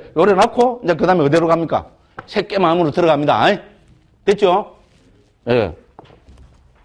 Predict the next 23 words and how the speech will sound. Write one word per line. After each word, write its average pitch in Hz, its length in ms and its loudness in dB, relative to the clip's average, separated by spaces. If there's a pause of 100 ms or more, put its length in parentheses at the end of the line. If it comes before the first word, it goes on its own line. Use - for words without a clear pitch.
(840)
그럼 185 160 2
이제 156 120 0
새끼 208 260 0
마음은 196 240 2
이제 165 80 2
빨리 254 240 0
하면 202 160 0
되겠죠? 170 560 -2 (640)
예. 131 200 0 (260)
얼마나 170 280 0
빨리 190 180 2
하는 170 200 0
건 165 160 0
모르겠어요. 151 400 0
저도. 123 220 0
그죠? 110 240 0 (360)
자, 156 100 2
<laughs> 156 260 -2
그래서 143 240 -2 (320)
백육십오 180 480 2
쪽입니다. 175 640 2 (1080)
백육십오 156 480 0
쪽. - 320 0